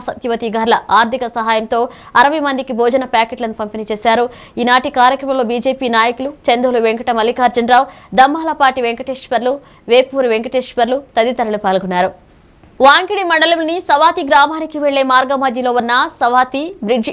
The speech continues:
ఇటీవలే కాలంలో భారీ వరదలకు వంతెన పక్కన ఉన్న భాగంలో మట్టి కొట్టుకుపోయింది. మరో రెండు చోట్ల కల్వర్టు పక్కన ఉన్న మట్టి కొట్టుకుపోవడంతో ప్రమాదంగా గుంతలు ఏర్పడి రోడ్డు ప్రమాదాలు జరిగే అవకాశం ఉందని ముందు చూపుతో వాంకిడి ఎఫ్ఐ ది కొండ రమేష్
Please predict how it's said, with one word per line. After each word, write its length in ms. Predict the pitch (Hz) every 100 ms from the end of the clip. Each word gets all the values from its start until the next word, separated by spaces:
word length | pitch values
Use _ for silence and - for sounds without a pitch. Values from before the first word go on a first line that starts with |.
| 254
ఇటీవలే 360 | 240 302 277 269
కాలంలో 280 | 254 233 247 285
భారీ 220 | 226 247 277
వరదలకు 420 | 240 233 226 226 302
వంతెన 300 | 240 220 262 247
పక్కన 200 | 220 226 220
ఉన్న 100 | 226 202
భాగంలో 340 | 202 220 226 247 - - - 233
మట్టి 220 | 277 285 339
కొట్టుకుపోయింది. 580 | 285 240 - 202 - - - - 302
మరో 140 | 392 339
రెండు 200 | 294 381 381
చోట్ల 280 | 349 311 339
కల్వర్టు 360 | 302 277 311 320 285
పక్కన 220 | 277 262 254
ఉన్న 180 | 247 294 247
మట్టి 220 | 233 269
కొట్టుకుపోవడంతో 680 | 240 254 247 240 233 226 311
ప్రమాదంగా 540 | 285 240 254 240 240 233 220
గుంతలు 260 | 226 233 214
ఏర్పడి 300 | 214 220 311 285
రోడ్డు 180 | 247 277
ప్రమాదాలు 340 | 247 240 220 214
జరిగే 180 | 202 208
అవకాశం 420 | 196 208 226 - 220
ఉందని 200 | 220 277 262
ముందు 180 | 233 254
చూపుతో 260 | 247 - 220 202
వాంకిడి 380 | 220 226 214 - - - -
ఎఫ్ఐ 180 | - 330 269
ది 80 | 285 311 - _ -
కొండ 160 | 240 269 247 220
రమేష్ 320 | 247 269 269